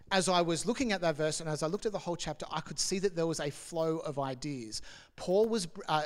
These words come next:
yeah, Paul was bringing up this idea of these two voices. There was the culture, and then there's the voice of the Holy Spirit, uh, the voice of the Scriptures, rather. And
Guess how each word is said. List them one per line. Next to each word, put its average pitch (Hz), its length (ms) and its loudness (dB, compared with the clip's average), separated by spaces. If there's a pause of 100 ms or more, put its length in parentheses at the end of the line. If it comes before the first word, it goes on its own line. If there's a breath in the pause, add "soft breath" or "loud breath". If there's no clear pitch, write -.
yeah, 156 160 -2
Paul 226 220 4
was 202 160 2
bringing 180 380 0
up 175 260 -4 (400 soft breath)
this 165 200 0
idea 175 340 4
of 143 160 0
these 143 160 0
two 165 240 -2
voices. 147 320 0
There 135 100 -6
was 127 140 -10
the 131 80 -16
culture, 208 600 -2 (380 loud breath)
and 147 100 -2
then 147 140 0
there's 139 160 -2
the 135 80 -10
voice 139 300 -2
of 160 80 -8
the 151 60 0
Holy 143 280 -6
Spirit, 131 480 -8 (460 soft breath)
uh, 156 160 -2
the 151 100 0
voice 147 300 2
of 139 80 -6
the 135 60 -8
Scriptures, 143 440 -6
rather. 117 340 -8 (460 loud breath)
And 165 260 0